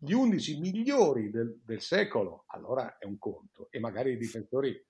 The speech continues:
non ce n'è neanche uno, a parte che non, non sarebbe giusto e non sarebbe vero. Però, ragazzi, <laughs> cioè, se vuoi fare una, un'ipotesi di formazione, in questa squadra qui, ti ripeto, voglio sapere la palla chi la va a riprendere. <laughs>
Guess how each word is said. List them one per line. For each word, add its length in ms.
non 140
ce 120
n'è 100
neanche 400
uno, 380
a 120
parte 240
che 80
non, 400
non 120
sarebbe 340
giusto 300
e 20
non 120
sarebbe 360
vero. 380
Però, 380
ragazzi, 640
<laughs> 120
cioè, 180
se 140
vuoi 140
fare 160
una, 280
un'ipotesi 560
di 120
formazione, 720
in 100
questa 240
squadra 300
qui, 160
ti 100
ripeto, 340
voglio 180
sapere 500
la 140
palla 300
chi 120
la 100
va 100
a 60
riprendere. 640
<laughs> 560